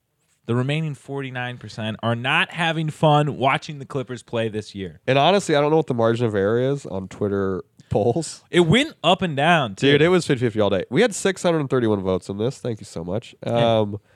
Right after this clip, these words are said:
Speaker 2: it was a, I don't know. There was a really good take. Caleb Daniels actually had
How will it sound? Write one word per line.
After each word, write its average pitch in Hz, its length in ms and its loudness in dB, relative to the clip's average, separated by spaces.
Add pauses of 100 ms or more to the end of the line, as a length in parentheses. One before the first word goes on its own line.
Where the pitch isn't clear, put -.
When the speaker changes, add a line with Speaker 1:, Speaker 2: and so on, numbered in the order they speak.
(1120)
Speaker 2:
it 247 180 4
was 269 300 4
a, 233 720 4 (1400)
I 147 160 -6
don't 240 160 2
know. 233 180 4
There 170 180 4
was 190 140 6
a 202 80 8
really 254 320 2
good 214 300 -2
take. 180 360 0
Caleb 247 560 -2
Daniels 131 680 2
actually 110 360 -6
had 110 300 -8